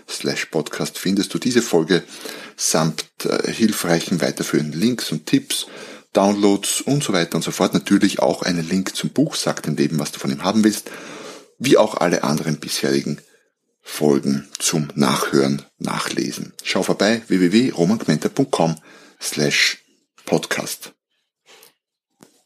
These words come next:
Kluge Entscheidungen treffen. Wie geht das beruflich wie privat? Mal folgende Szene angenommen.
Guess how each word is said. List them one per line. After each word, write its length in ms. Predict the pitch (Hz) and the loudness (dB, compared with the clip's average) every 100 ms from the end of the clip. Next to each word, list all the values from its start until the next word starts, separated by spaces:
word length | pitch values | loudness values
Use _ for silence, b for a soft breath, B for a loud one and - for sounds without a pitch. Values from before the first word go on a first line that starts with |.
| _ _ _ - | _ _ _ -4
Kluge 260 | - - 123 | 2 4 4
Entscheidungen 540 | 98 - - - - | 2 -2 -4 -8 -8
treffen. 360 | - - - 90 | -8 -8 -6 0
Wie 100 | 107 | 0
geht 280 | - - | 0 -6
das 220 | - - - | -6 -8 -8
beruflich 640 | - 80 - 58 - - | -12 -12 -12 -12 -12 -12
wie 220 | 62 - _ | -12 -12 _
privat? 520 | - - - - - B B B B B B B B - | -18 -18 -18 -18 -20 B B B B B B B B -2
Mal 100 | 127 | 0
folgende 320 | - 175 156 | 2 4 4
Szene 440 | - - 90 92 | 4 2 2 2
angenommen. 420 | 80 90 80 80 | 0 0 2 0